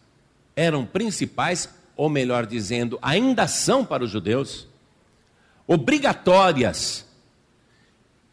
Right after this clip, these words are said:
E toda pessoa deveria comparecer, pelo menos uma vez no ano, a estas três festas.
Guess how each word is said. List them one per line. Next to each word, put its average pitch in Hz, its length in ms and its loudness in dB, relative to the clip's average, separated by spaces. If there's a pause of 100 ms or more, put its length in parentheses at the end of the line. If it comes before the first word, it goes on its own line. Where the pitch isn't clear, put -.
(520)
E 185 80 4
toda 262 420 4
pessoa 208 500 0
deveria 175 760 0 (220)
comparecer, 147 960 -2 (300)
pelo 110 160 -2
menos 110 360 -2
uma 101 200 -4
vez 117 340 -2
no 104 180 -4
ano, 123 320 -4 (680)
a 104 100 -8
estas 110 400 -6
três 143 360 -6
festas. - 680 -14